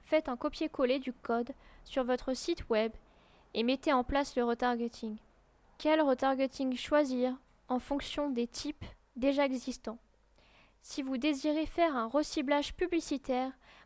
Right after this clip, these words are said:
vous pouvez choisir le retargeting sur réseaux sociaux. En effet, le retargeting sur Facebook, par exemple, est très efficace si vous désirez viser une audience précise, car ce média social possède des informations capitales sur ses utilisateurs.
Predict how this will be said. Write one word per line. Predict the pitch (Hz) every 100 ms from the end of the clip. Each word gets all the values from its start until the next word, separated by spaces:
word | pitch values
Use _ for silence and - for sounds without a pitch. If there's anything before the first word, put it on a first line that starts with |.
| _
vous | 254
pouvez | - 240
choisir | 254 - 269 254 311
le | 285 240
retargeting | 240 240 269 254 254 302 294
sur | - 240 233
réseaux | 262 277
sociaux. | 269 269 - 202 - _ - - - -
En | 226
effet, | 226 233 311 339 _ _ - _
le | 262
retargeting | 262 269 285 269 277 - 294
sur | 277 - 233
Facebook, | - 285 254 247 269 -
par | - 247
exemple, | 233 240 269 -
est | 233
très | - - 349
efficace | 302 - 247 233 240
si | - - -
vous | 247
désirez | 233 254 247 247 254
viser | 247 302 262 254 285 - - -
une | 233 233
audience | 220 240 262 - -
précise, | - 330 302 - 214 214 - _ _ _ _
car | - 247
ce | -
média | 254 254 302
social | 294 269 - 277 277
possède | - 262 - 285
des | 262 247
informations | 254 - 254 247 - 262
capitales | 262 320 320 277 - 247 262 269
sur | -
ses | 254 277 254
utilisateurs. | 262 - 240 233 226 214 - 240 -